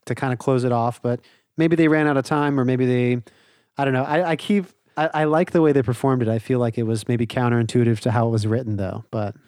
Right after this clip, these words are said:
I think overall, I don't know if I've convinced you to like it anymore, Charles, but it's, it's not one of <laughs> my f-, favorite episodes so far.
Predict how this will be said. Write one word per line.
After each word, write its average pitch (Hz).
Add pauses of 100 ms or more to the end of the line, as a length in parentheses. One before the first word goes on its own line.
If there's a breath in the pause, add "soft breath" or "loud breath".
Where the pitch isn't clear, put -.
(140)
I 214
think 247
overall, 160 (540 soft breath)
I 151
don't 180
know 175
if 165
I've 151
convinced 135
you 139
to 131
like 123
it 127
anymore, 120
Charles, 120
but 131
it's, 170
it's -
not 143
one 135
of 123
<laughs> -
my 156
f-, - (120)
favorite 123
episodes 113
so -
far. 107